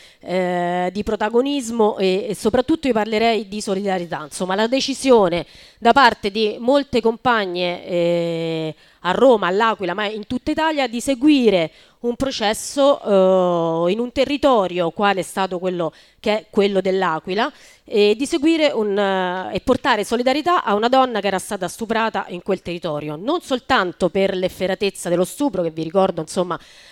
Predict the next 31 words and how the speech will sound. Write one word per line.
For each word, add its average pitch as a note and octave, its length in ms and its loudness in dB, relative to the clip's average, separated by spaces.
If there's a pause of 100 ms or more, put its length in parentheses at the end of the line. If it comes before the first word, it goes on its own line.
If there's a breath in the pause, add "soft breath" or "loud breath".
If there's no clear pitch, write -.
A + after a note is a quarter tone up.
(220 loud breath)
è - 80 -10
una F3+ 140 0
ragazza G3+ 400 0
stu-, G#3 240 -6
una F3+ 160 0
studente G#3 500 0
di F#3+ 80 -2
venti G3 380 0
anni F#3 500 0
che F#3+ 80 -4
è - 20 -2
stata F#3+ 280 -2
lasciata F3 600 2
sanguinante F3+ 600 -2
e F3+ 60 -2
quasi F#3 240 0
morente F3+ 500 0
fuori G3+ 320 2
da F#3 80 -2
una F3 140 0
discoteca F#3+ 480 -2
a F#3 100 -4
Pizzoli, G#3 580 -2 (580 loud breath)
ma D4 160 2
anche D#4+ 260 0
perché C4+ 220 2
i B3+ 40 -2
protagonisti C4+ 680 0
di F#3 120 -8
questo A3 260 -2
stupro, E4 680 2